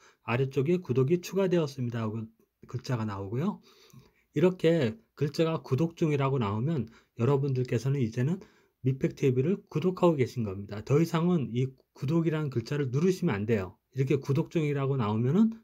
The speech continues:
여기서 이제 멈추시면 되고요. 여기서 구독 중 오른쪽을 보시면 종 모양이 있죠. 이 종 모양을 이렇게 누르시면은, 어, 세 가지 종 모양이 나와요.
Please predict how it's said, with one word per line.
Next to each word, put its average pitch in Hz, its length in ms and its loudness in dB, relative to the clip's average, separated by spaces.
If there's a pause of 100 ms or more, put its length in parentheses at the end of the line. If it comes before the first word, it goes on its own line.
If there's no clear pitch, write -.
(120)
여기서 123 240 0
이제 123 160 0
멈추시면 127 600 -2
되고요. 110 480 -2 (140)
여기서 156 400 2
구독 175 320 2
중 170 180 4
오른쪽을 160 480 2
보시면 135 360 0
종 170 220 2
모양이 190 360 6
있죠. 127 520 -2 (120)
이 170 140 6
종 156 240 0
모양을 156 340 0
이렇게 120 340 -2
누르시면은, 131 800 0 (120)
어, 117 100 -4
세 220 200 2
가지 214 280 2
종 151 220 -2
모양이 160 280 2
나와요. 95 400 -6